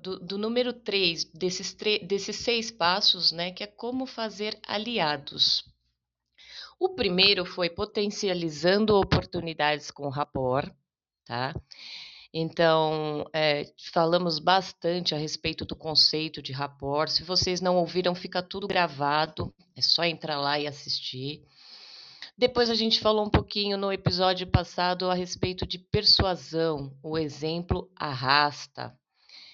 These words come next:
E o Leopoldo trouxe um, alguns pensamentos, algumas reflexões importantíssimas pra gente nesse episódio. Também tá gravado. E hoje falaremos sobre como fazer aliados, tá?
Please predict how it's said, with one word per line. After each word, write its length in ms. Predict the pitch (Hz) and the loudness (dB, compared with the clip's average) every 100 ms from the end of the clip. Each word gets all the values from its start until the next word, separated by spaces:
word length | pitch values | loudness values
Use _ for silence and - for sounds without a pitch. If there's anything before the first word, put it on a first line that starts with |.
| _ | _
E 180 | 147 147 | -10 -4
o 320 | 151 151 147 | 0 2 0
Leopoldo 520 | 151 151 151 160 170 165 | 0 -2 -2 -4 -4 -4
trouxe 480 | 170 170 - 165 - | -2 0 0 -2 -8
um, 220 | 170 151 | -8 -2
alguns 540 | 147 143 165 175 151 - | -2 -2 -4 -4 0 0
pensamentos, 840 | 175 165 - 147 139 156 160 151 | 0 -6 -4 -4 -2 -4 -4 -4
algumas 380 | 147 147 165 165 | -4 -4 -6 -6
reflexões 760 | 156 156 160 156 - 165 170 - | -6 -6 -4 0 0 0 -4 -6
importantíssimas 1400 | 190 202 190 190 185 180 175 - 170 175 - 156 147 147 | -6 -4 -4 -4 -4 -8 -4 -2 0 -2 -4 -6 -6 -6
pra 180 | - 147 | -8 -6
gente 380 | 139 147 139 139 | -4 -4 -4 -8
nesse 240 | 139 - | -10 -10
episódio. 600 | - - 139 139 143 147 - - - _ - | -2 0 2 0 -2 -8 -14 -20 -20 _ -6
Também 400 | 190 180 156 147 | -4 0 0 0
tá 120 | 135 | -2
gravado. 720 | 139 139 127 127 135 139 170 - - - - - 415 | 0 -2 -2 -2 -2 -2 -10 -14 -20 -20 -20 -10 -2
E 80 | |
hoje 220 | 285 226 226 | 0 0 0
falaremos 720 | 220 226 220 185 180 190 - - _ _ | -2 0 2 2 0 2 2 0 _ _
sobre 300 | - 262 269 - | -8 -6 -8 -12
como 300 | - 226 226 | -6 -4 -4
fazer 460 | 226 226 190 185 185 | -4 -6 -4 -4 -4
aliados, 720 | 208 196 139 135 135 - - _ _ | -2 0 0 -2 -2 -2 -2 _ _
tá? 260 | - 131 | -12 -12